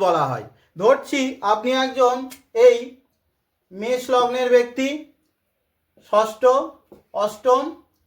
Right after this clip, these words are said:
আর দ্বাদশ ভাব আপনার জন্য বিপরীত ভাব। কোনো কোনো জায়গায় অবশ্য মহর্ষি পরাশর এই তৃতীয় ভাবকে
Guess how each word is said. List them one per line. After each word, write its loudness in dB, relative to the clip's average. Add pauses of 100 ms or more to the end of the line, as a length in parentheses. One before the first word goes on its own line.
(220)
আর -8 (120)
দ্বাদশ 2 (120)
ভাব 2 (640)
আপনার 0
জন্য 2 (520)
বিপরীত 0 (100)
ভাব। 0 (840)
কোনো 0
কোনো 0 (120)
জায়গায় 4
অবশ্য 2 (160)
মহর্ষি -2 (120)
পরাশর 0
এই 0 (120)
তৃতীয় 0 (120)
ভাবকে 0